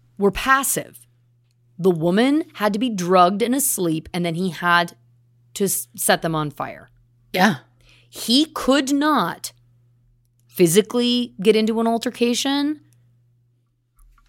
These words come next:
Speaker 1: get into some sort of violent,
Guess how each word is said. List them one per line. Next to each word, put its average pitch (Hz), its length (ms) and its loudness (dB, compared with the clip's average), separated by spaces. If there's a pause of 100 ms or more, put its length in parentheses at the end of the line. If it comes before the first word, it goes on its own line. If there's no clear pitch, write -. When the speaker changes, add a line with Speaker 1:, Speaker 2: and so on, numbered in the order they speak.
(500)
Speaker 1:
get 208 180 4
into 214 220 0
some 208 180 0
sort 202 280 -2
of 180 200 -6
violent, 185 920 -2